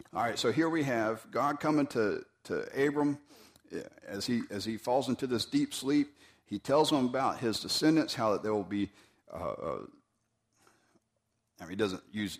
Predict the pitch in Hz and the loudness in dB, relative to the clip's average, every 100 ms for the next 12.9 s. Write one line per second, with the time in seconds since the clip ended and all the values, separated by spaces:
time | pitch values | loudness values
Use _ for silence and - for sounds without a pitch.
0 | - 110 117 101 - 117 107 95 98 92 | -8 0 2 2 0 2 2 0 -4 -4
1 | 107 104 101 117 117 110 - 73 98 107 | -6 -4 0 4 4 4 0 0 2 4
2 | 107 98 110 107 95 92 - - - 110 | 4 2 0 0 0 -2 -6 -20 -4 -2
3 | 104 104 107 120 92 87 101 104 92 85 | 0 0 0 0 -2 -8 -4 -2 -2 -4
4 | - - - - 80 71 - - 107 92 | -10 -20 -20 -14 -10 -10 -10 -4 0 0
5 | 85 90 78 - 117 127 117 104 110 127 | -2 -4 -6 -4 0 2 2 2 2 2
6 | 127 120 - _ _ _ _ _ _ _ | 0 -2 -6 _ _ _ _ _ _ _
7 | _ - - 80 73 73 _ _ _ _ | _ -20 -12 -8 -8 -12 _ _ _ _
8 | _ - 104 - 156 139 147 127 113 127 | _ -14 -8 2 6 6 6 4 2 2
9 | 139 139 101 98 92 - - - _ _ | 2 2 0 0 -2 -6 -20 -20 _ _
10 | 73 69 67 - - 98 95 - 151 143 | -12 -12 -12 -16 -6 -2 -2 0 2 2
11 | 135 135 110 135 - 92 92 - 113 131 | 2 0 0 -2 -2 -4 -4 -4 -4 -2
12 | - 85 - 123 120 - - 117 123 | -4 -6 -4 -2 -2 -4 -6 -4 -2